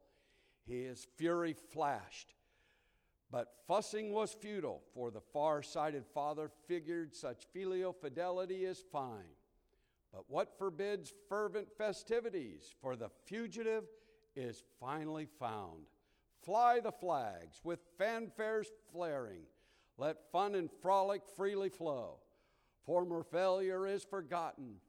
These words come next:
Folly is forsaken. Forgiveness forms the foundation for future fellowship." The prodigal son in the key of F. Well, I trust that was a blessing to you, and if nothing else is today,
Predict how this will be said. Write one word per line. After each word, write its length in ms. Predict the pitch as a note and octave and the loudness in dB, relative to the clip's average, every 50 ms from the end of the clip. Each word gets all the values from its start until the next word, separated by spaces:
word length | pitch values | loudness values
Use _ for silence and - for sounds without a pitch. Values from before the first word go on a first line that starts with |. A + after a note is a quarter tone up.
| _ - | _ 0
Folly 480 | D3+ E3 G3+ G3+ G3 G3+ G3+ G3+ F#3+ G3 | 2 4 4 4 4 2 2 2 2 2
is 160 | G#3 G3+ G3+ | 2 0 0
forsaken. 760 | - - G3 F#3 - - - E3 C#3+ B2 A#2+ - - G#2 - - - _ _ _ _ _ _ _ _ _ | -4 -2 -2 -2 -2 -2 -2 0 0 0 -2 -6 -12 -18 -18 -18 -20 _ _ _ _ _ _ _ _ _
Forgiveness 880 | - G#2+ F2+ D#2+ E2+ A#2+ D#3 F#3 F3 E3 F#3 F#3+ F#3+ F#3 - - - - - _ _ _ _ _ _ _ _ - | -12 -12 -10 -8 -2 0 0 0 0 0 -2 -2 -2 -4 -8 -12 -16 -18 -20 _ _ _ _ _ _ _ _ 2
forms 420 | - D#3+ E3 E3 D#3+ D#3+ D3+ - | 4 4 4 4 2 0 -2 -4
the 100 | - C3 | -6 -8
foundation 960 | - - C#3 C#3 C#3+ C#3 C#3 B2+ B2+ C3+ C#3+ C#3 B2 - - D3 C#3 C#3 B2+ - _ | -4 -2 -2 0 0 0 -2 0 0 0 0 -2 -4 -8 -10 -10 -10 -10 -12 -14 _
for 160 | - G#2+ G2 | -10 -8 -8
future 720 | F#2 - - - C3+ C3+ B2+ - - C#3+ C3+ C3+ C3+ C3 - - | -8 -8 -8 -8 -6 -6 -8 -8 -10 -10 -8 -8 -10 -12 -14 -16
fellowship." 580 | - G#2+ F#2+ F2 D#2+ D#2 - - - - - - _ _ _ _ _ _ _ _ _ _ _ _ _ _ _ _ _ _ _ _ _ _ _ _ _ | -12 -8 -8 -8 -8 -10 -14 -18 -20 -20 -20 -20 _ _ _ _ _ _ _ _ _ _ _ _ _ _ _ _ _ _ _ _ _ _ _ _ _
The 140 | - A#2 G#2+ | -8 -8 -8
prodigal 640 | - - - C3+ A#2 A2+ A#2 A#2 A#2 - - B2+ A#2+ | -8 -8 -8 -6 -6 -6 -6 -8 -10 -14 -14 -16 -14
son 440 | - - - D3 B2 G2 C#2+ B1+ - _ _ _ _ _ _ _ _ _ _ _ _ _ _ _ - | -16 -14 -12 -12 -12 -12 -12 -16 -20 _ _ _ _ _ _ _ _ _ _ _ _ _ _ _ -18
in 120 | A2+ G2+ | -18 -16
the 80 | F2 F#2 | -16 -18
key 280 | - _ - A#2 G#2+ G#2 | -18 _ -12 -10 -8 -8
of 140 | G2+ F2+ | -8 -8
F. 220 | G2+ G2+ F2+ - - _ _ _ _ _ _ _ _ _ _ _ _ _ _ _ _ _ _ _ _ _ _ _ | -8 -8 -8 -10 -12 _ _ _ _ _ _ _ _ _ _ _ _ _ _ _ _ _ _ _ _ _ _ _
Well, 220 | - D#3+ F#3 F3 D#3+ | -8 -6 -4 -2 0
I 120 | D3+ C#3+ | -2 -2
trust 380 | C3+ - - C3+ A2+ G2+ - - | -4 -6 -8 -8 -8 -8 -10 -16
that 180 | G2+ - - | -18 -18 -18
was 140 | - F#2 E2 | -20 -18 -18
a 220 | E2+ E2 E2 F2 G2 | -18 -18 -18 -14 -12
blessing 440 | G2+ F#2+ G2 - - A2+ G#2 G#2+ | -10 -10 -10 -12 -16 -14 -14 -12
to 80 | G2 G#2 | -12 -10
you, 240 | G#2+ A2+ A#2+ B2 B2 | -10 -8 -8 -8 -8
and 100 | A#2+ A2+ | -10 -10
if 160 | A2 G#2 - | -12 -12 -12
nothing 440 | B2 B2+ A#2 A2+ - C#3 A#2+ A#2 A#2 | -10 -10 -10 -10 -10 -12 -12 -10 -10
else 260 | A#2 A#2 A#2 - - | -8 -10 -10 -10 -12
is 240 | C#3 A#2+ B2 A#2+ A#2 | -12 -10 -10 -10 -12
today, 480 | - B2+ A2+ G#2+ A#2+ B2+ B2+ B2+ B2 | -12 -14 -12 -10 -8 -6 -6 -6 -8